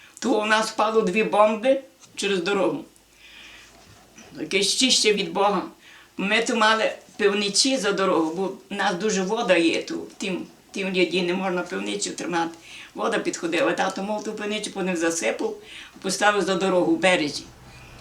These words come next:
Сусіда поставив і ми. Ну, поляки їдуть, знаєте, то канони то що тягли, е, кіньми, не, машини не було. Дві пари коней. Ви не бачили такі коні, е,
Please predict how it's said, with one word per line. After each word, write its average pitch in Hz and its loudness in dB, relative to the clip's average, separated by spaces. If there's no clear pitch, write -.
Сусіда 202 0
поставив 214 2
і 175 0
ми. 156 2
Ну, 190 -2
поляки 208 2
їдуть, 214 -4
знаєте, 190 0
то 165 -6
канони 185 2
то 196 0
що 190 2
тягли, 185 2
е, - -4
кіньми, 262 2
не, 175 0
машини 180 -2
не 190 0
було. 226 -2
Дві 196 0
пари 190 4
коней. 202 -2
Ви 180 -2
не 185 2
бачили 214 2
такі - -6
коні, 185 2
е, 160 -2